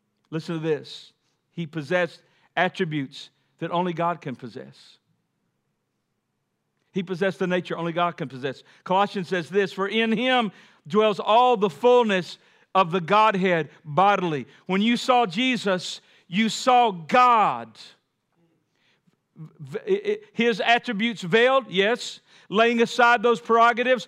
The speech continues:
but never losing them. He never ceased to be God. But he so humbled himself that he laid aside the privilege of those u-, using those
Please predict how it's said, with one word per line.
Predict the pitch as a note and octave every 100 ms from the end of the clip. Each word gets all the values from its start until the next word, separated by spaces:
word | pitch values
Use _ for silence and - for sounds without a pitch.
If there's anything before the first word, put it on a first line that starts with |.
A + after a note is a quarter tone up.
| - -
but | A#3
never | G#3 B3+ C#4 C#4
losing | C#4 C#4 F#3+ G#3
them. | F#3 D#3+ C#3 -
He | B3 A#3
never | A3 C4 C4 C4+
ceased | - C#4 B3 -
to | A#3
be | A#3+
God. | F3+ B3 A#3 E3+ D3 C3 - _ _ _ _ _ _ _ -
But | E3
he | F#3
so | - A3 F#3+
humbled | G#3+ G3 E3+
himself | D#3 - D#3+ D3 - _ _
that | E3+
he | F3
laid | F3 F#3+ G3+
aside | - G3+ F#3+ D#3+
the | D3+
privilege | - G3+ F3+ D3+
of | D#3
those | E3+ D#3+
u-, | E3+ F#3+
using | F3+ A3+ G3 E3+ D#3
those | D3+ C#3+ C#3+